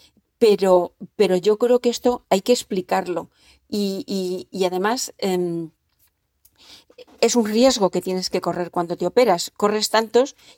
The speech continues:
que, que uno más, hay gente que no le ocurre, hay gente que no desarrolla linfedemas, pero convendría conocer, eh, de antemano, pues, pues esto como una posibilidad más.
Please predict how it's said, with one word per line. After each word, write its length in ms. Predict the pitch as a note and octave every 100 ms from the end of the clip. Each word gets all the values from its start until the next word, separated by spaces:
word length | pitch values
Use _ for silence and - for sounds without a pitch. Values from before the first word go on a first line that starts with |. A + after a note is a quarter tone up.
| -
que, 240 | F#3 F3+
que 160 | - F3+
uno 220 | G3 G#3
más, 320 | A3 C#4+ - _ _ _ _ - -
hay 100 | G3+
gente 240 | A3+ A3
que 100 | C4
no 100 | B3+
le 100 | F3+
ocurre, 300 | F3 C#4 A#3
hay 60 | F3
gente 260 | F3+ F#3 G3+
que 100 | G#3+
no 120 | A#3
desarrolla 480 | A3+ F3+ F3+ E3 E3
linfedemas, 560 | E3+ F3+ G3+ A#3+ - - - _ -
pero 320 | G3+ F3+ F3 -
convendría 760 | F#3+ E3 E3 E3 G#3+ A#3+ C4+ _ _ _
conocer, 600 | F#3+ F3 D#3+ - A3 G3+ _ _ _ _
eh, 220 | F3 E3+
de 140 | E3+ E3+
antemano, 540 | D#3+ F3+ G3 G3 G#3+ _ _ _ _ -
pues, 260 | E3+ -
pues 240 | - F3 F#3
esto 240 | - G#3+
como 240 | F#3+ E3+
una 180 | F3+ G3
posibilidad 540 | F3+ - F3+ E3+ E3 F3+
más. 300 | B3 -